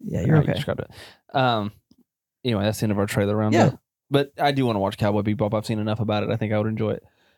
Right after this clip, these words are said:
Speaker 2: Um, so I'm gonna let J P start on what we've been watching
Speaker 1: Oh my gosh, yeah.
Speaker 2: because
Speaker 1: You didn't
Speaker 2: I've
Speaker 1: watch
Speaker 2: only watched
Speaker 1: anything.
Speaker 2: a couple episodes of some different things.
Speaker 1: Yeah. Um, so I guess we can start on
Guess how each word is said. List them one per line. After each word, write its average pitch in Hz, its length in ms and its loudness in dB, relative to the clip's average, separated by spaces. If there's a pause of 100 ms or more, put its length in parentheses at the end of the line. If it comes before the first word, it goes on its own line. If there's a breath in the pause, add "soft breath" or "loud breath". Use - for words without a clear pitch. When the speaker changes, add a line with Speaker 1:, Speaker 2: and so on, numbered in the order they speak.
(160)
Speaker 2:
Um, 113 600 0 (540)
so 147 320 2
I'm 156 120 -2
gonna 254 120 2
let 165 160 0
J 147 180 -2
P 151 200 -4
start 156 260 0
on 139 80 0
what 127 120 0
we've 135 140 0
been 120 180 0
watching 117 320 2
Speaker 1:
Oh 151 60 4
my 160 60 2
gosh, 139 440 -4
yeah. 143 320 4
Speaker 2:
because 127 800 0 (240)
Speaker 1:
You 131 80 -6
didn't 139 80 4
Speaker 2:
I've 175 140 4
Speaker 1:
watch 165 220 4
Speaker 2:
only 175 120 2
watched - 140 4
Speaker 1:
anything. 131 160 0
Speaker 2:
a 127 40 -4
couple 127 360 0
episodes 120 440 -2
of 110 120 -6
some 110 120 -4
different 110 300 -6
things. 117 320 -4
Speaker 1:
Yeah. 156 380 4 (340)
Um, 156 800 2 (360)
so 151 720 2
I 151 120 2
guess 214 140 2
we 254 40 0
can 208 60 0
start 170 360 4
on 147 560 2